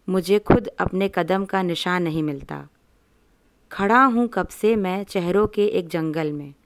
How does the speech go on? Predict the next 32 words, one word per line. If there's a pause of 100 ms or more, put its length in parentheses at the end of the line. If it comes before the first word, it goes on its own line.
(480)
तुम्हारे
चेहरे
का
कुछ
भी
यहाँ
नहीं
मिलता। (840)
मैं
ढूंढता
हूँ
जिसे
वो
जहाँ
नहीं
मिलता, (380)
नई
ज़मीं, (300)
नया
आसमां
नहीं
मिलता। (460)
उम्मीद
करती
हूँ
कि
आपको
ये
पेशकश
पसंद
आई
होगी।